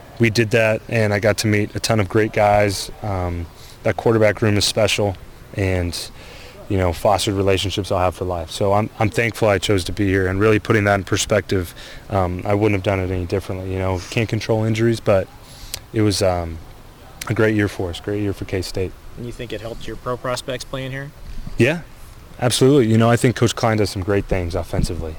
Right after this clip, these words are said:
Speaker 1: and a tremendous offensive line and great skill guys, Deuce Vaughn. I mean, all the reasons why I, I wanted to, to wear the purple, you know, when I first got here.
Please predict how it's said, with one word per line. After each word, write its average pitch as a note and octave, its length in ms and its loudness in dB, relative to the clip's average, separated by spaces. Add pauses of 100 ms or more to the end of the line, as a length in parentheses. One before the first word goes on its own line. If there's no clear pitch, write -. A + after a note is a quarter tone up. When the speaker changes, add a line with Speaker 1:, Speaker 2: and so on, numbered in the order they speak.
(180)
Speaker 1:
and F2 460 -2 (500)
a F#2+ 100 -2
tremendous G#2 540 0
offensive F#2+ 440 0
line F2 420 -2
and E2+ 280 -8 (320)
great A2 220 0
skill G#2+ 240 2
guys, F#2 360 0
Deuce A#2 200 0
Vaughn. G2 400 0
I F#2 60 -4
mean, F#2+ 180 -4
all A2 180 2
the G#2 80 4
reasons G2+ 400 2
why F#2+ 320 2
I, F2+ 140 -2
I A2 100 4
wanted G#2+ 380 2
to, F#2+ 220 0 (200)
to A#2+ 100 2
wear G#2+ 140 6
the G2 80 0
purple, G2 420 0 (120)
you A2+ 100 0
know, G2+ 80 4
when F#2+ 80 2
I F2+ 60 2
first - 260 -2
got G2+ 200 2
here. F2 260 -2